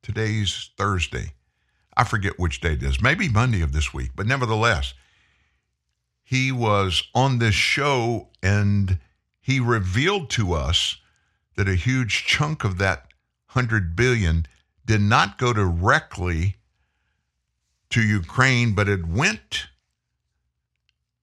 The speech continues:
into cryptocurrency.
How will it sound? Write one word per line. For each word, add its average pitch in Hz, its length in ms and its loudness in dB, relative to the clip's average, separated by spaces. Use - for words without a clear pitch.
into 120 920 2
cryptocurrency. 82 1120 0